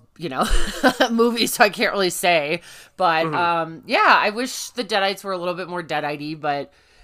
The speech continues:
Speaker 1: yeah, there's not really too many things that I was, like,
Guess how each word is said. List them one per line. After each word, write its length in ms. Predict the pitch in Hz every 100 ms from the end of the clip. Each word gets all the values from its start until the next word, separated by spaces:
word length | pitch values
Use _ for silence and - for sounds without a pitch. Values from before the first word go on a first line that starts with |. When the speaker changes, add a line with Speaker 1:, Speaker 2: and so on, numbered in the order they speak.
| _ _
Speaker 1:
yeah, 320 | - 370 311
there's 340 | 175 202 208 220
not 220 | 226 240
really 180 | 233 240
too 160 | -
many 180 | 208 202
things 260 | 185 180 175
that 100 | 165
I 80 | 151
was, 180 | 151
like, 220 | 147 139